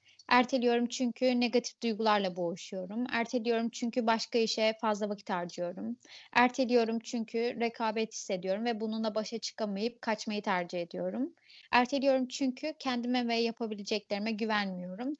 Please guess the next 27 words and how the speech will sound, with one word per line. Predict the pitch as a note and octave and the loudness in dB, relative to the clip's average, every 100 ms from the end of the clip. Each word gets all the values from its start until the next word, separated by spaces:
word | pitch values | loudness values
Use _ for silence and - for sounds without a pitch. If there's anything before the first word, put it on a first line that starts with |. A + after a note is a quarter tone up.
| _ - | _ 2
Erteliyorum | A#3+ A#3+ B3+ G#3+ G3+ G#3 | 4 4 2 2 2 0
çünkü | A#3+ A3 C#4 | -4 0 2
yapacağım | C4 B3 A#3 A#3 A3+ | 4 4 2 0 0
görevi | G3+ G3 A#3+ A3+ | 0 0 -2 2
bazı | A3+ A3+ - | 2 2 -2
kötü | A#3 A#3+ | -6 -4
anılarla | A3 G#3 G3+ G3 G#3 | -4 -2 -2 0 -2
ve | A3+ | -2
düşüncelerle | G#3 - A3 G#3+ G#3+ G#3+ G3 | -4 -4 -2 0 2 2 2
bağdaşlaştırdım | F3+ F3 F#3 G3 G3 - - G3 B3+ C#4+ | 0 0 -4 -4 -8 -10 -10 -4 4 6
ve | C#4+ | 6
onları | - A#3+ A#3 A#3 | 6 4 4 2
zihnime | A3 G#3+ G#3 A#3 | 2 -2 -2 -2
tekrar | A#3+ - G3+ G3+ | -2 2 0 2
çağırmak | G#3 G3+ C4 - | 0 2 0 -2
istemiyorum." | - G#3+ F3+ E3+ F#3+ - _ | -6 -4 -2 -4 -6 -12 _
gibi. | A3+ F3+ G#3+ D#4+ - - - - | 2 4 2 -2 -12 -20 -6 2
Yani | B3 B3+ C4+ - | 4 6 4 2
ertelediğinde | B3+ C4+ C#4+ C4+ C4 A3+ A3 G#3 B3+ D4 - _ _ C#4 | 0 2 2 4 4 2 -2 -2 -2 -2 -4 _ _ 2
bunu | C#4 C#4 | 4 2
çünkülü | - D4 C#4 A#3 G#3+ | 0 0 0 -2 0
cümlelerle | B3+ B3+ B3 B3 A3+ G3 | 2 2 2 2 0 -4
birlikte | F#3 G3 C#4 | -8 -6 0
yazıp | C#4+ A#3+ G#3+ B3+ _ _ _ - | 2 2 2 -4 _ _ _ -8
hani | G#3+ G#3+ - _ _ - | -4 -2 -4 _ _ 0
onları | A#3+ B3 A#3+ | 2 4 4
somutlaştırmak. | C#4+ B3+ A#3+ A#3+ A3+ A3 - G#3+ F#3+ F#3 - | 2 2 2 4 2 2 -4 -4 -4 -6 -10